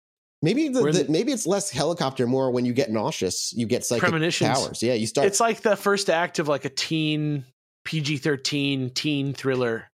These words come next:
Speaker 2: about, like, developing some latent psychic powers. It's called, like,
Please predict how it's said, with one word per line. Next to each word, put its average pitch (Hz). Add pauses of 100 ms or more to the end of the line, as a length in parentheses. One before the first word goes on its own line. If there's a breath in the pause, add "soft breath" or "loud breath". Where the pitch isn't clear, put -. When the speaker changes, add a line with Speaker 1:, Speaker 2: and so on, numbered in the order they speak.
(520)
Speaker 2:
about, 123
like, 120
developing 120
some 117
latent 113
psychic 107
powers. 110
It's -
called, 127
like, 107